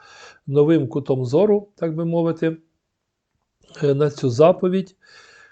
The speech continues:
То сказано, що через Мойсея вже, е, був даний наказ про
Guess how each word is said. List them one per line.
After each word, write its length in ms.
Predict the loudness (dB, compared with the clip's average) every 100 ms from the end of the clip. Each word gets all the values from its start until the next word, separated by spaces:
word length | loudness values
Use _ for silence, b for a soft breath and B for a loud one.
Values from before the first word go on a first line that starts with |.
| b _
То 120 | -12
сказано, 560 | -8 0 2 2 -2 -4
що 180 | -8
через 320 | -4 0 0 0
Мойсея 500 | -2 0 2 2 0
вже, 420 | -4 -2 0 -2 -10 _
е, 340 | -8 -6 -6 -8 -14 -8
був 560 | -2 0 -2 -2 -4
даний 400 | 2 0 2 -2
наказ 500 | -2 -2 2 2 0
про 460 | -6 0 2 2